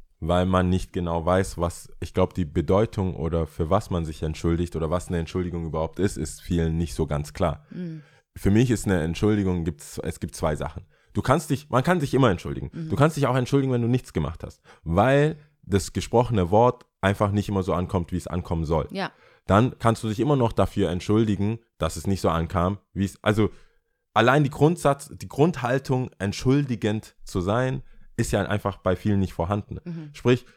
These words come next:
Speaker 1: du brauchst eine handfeste, äh, einen handfesten, ähm, nicht Disput, wie sagt man da, was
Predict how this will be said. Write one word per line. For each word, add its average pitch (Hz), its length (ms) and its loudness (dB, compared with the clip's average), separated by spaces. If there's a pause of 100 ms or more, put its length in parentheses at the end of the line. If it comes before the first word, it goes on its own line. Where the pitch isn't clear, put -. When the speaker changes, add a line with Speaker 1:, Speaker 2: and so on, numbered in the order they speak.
(120)
Speaker 1:
du 107 100 0
brauchst - 280 4
eine 95 180 -2
handfeste, 123 800 0 (360)
äh, 85 180 -2
einen 92 180 -2
handfesten, 113 720 -2
ähm, 92 840 0 (480)
nicht 90 240 -4
Disput, 101 440 -6
wie 90 60 -6
sagt 92 180 -4
man 82 120 -2
da, 76 280 -6
was - 280 -4